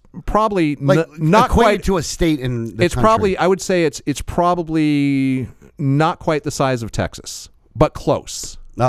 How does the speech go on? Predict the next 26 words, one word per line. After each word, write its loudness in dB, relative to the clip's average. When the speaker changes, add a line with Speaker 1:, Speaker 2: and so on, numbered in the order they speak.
Speaker 2:
well, -14
Speaker 1:
Yeah. 2
Speaker 2:
Texas -4
is -10
pretty -2
big. -6
Speaker 1:
Yeah, 2
so 2
it's, -2
it's -6
a -4
pretty 0
big -2
territory. -8
Speaker 2:
All -6
right. -4
Speaker 1:
Um, -4
<coughs> -8
but, 2
uh, 2
or 2
maybe -2
it's -8
a -4
little -2
over. -4